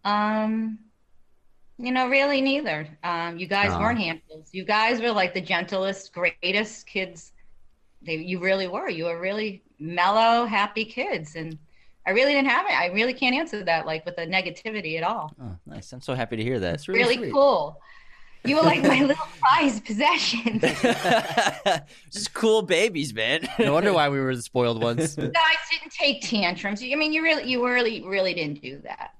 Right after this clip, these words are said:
Speaker 3: Yeah.
Speaker 1: You, no, you weren't handfuls at all. I mean, it was just a handful going to the park with two years. It,
Speaker 2: Mm-hmm.
Speaker 1: did I tell you I put you on a leash? No, I'm only kidding.
Speaker 3: <laughs> All right, next question from Andy Walker. Which of the twins first loved movies?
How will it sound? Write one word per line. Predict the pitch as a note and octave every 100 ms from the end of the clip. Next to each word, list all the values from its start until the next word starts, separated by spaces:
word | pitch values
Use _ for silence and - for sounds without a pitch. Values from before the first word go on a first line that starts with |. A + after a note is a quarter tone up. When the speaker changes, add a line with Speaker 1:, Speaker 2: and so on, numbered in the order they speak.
| -
Speaker 3:
Yeah. | - F2+ D#2+ -
Speaker 1:
You, | - - _ _
no, | - D#3+
you | F3+ G#3+
weren't | A3 F#3
handfuls | F3+ E3 D#3 D#3+ D#3+ D3+
at | D#3+
all. | C#3 C3
I | G3
mean, | C4
it |
was | C#4
just | D#4
a | C#4+
handful | A#3+ A#3 G#3+
going | G3 F#3
to | E3+
the | D#3+
park | G#3 C#4 -
with | D3
two | - D3
years. | D3 D#3 D#3
It, | D#3+ B2
Speaker 2:
Mm-hmm. | G2+ E2+ - - - _ _ _ _
Speaker 1:
did | D#3
I | E3
tell | D3 - E3
you | F3 G#3
I | A#3
put | A3+ C4+ -
you | C4
on | C4+
a | C#4
leash? | D4 D4 - -
No, | E3
I'm | D#3+
only | D3+ D3
kidding. | - - D#3+
Speaker 3:
<laughs> | G#3+ F#3+ E3 E3 D3 - C#3 C#3+ A#2 - _ - F#3+ G#3 F#3 E3+
All | C#3+
right, | C#3+
next | D#3+ -
question | E3 C#3+ D3
from | D3 C3
Andy | C#3+ C#3 C3
Walker. | B2+ C3+ G#2 F2 - - _ - _ _ _ _
Which | C3+ F#3 G3+
of | D#3+
the | D3
twins | - D#3 D3 C#3+ - - -
first | - F3 D#3 - - - -
loved | A2 G#2 G2+
movies? | G#2 A#2 F2 D#2 D#2 - -